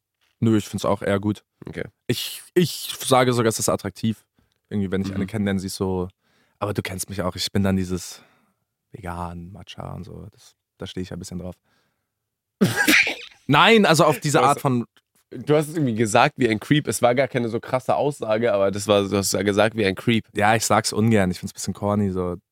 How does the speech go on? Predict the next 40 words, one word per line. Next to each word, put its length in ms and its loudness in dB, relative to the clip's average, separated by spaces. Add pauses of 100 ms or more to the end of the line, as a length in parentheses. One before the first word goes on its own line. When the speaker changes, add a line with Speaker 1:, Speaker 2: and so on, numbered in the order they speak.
Speaker 1:
das 180 -8
zu 100 -10
sagen. 320 -4 (540)
Speaker 2:
Magst 300 4
Speaker 1:
Ich 80 4
stehe 180 4
ja 100 6
nicht 280 2
aktiv 440 0
drauf, 320 4
nur 280 4 (320)
immer, 340 6
wenn 160 6
ich 160 2
eine 160 4
Frau 220 6
gut 240 2
finde, 280 4
treffen 360 2
diese 160 0
Merkmale 340 2
Speaker 2:
Bro, 80 4
Speaker 1:
auf 80 0
sie 120 0
Speaker 2:
steht 60 8
auf 100 6
Speaker 1:
zu. 100 2
Speaker 2:
Shirin 320 2
David, 280 4
Digga. 300 4
<laughs> 0 -
Mascha 580 6
Speaker 1:
Digga, 20 -
Speaker 2:
Pilatus, 480 4
Speaker 1:
Shirin 380 6
Speaker 2:
Digga. 120 6
Speaker 1:
David 260 6
ist 160 2
nicht 260 2
vegan. 520 2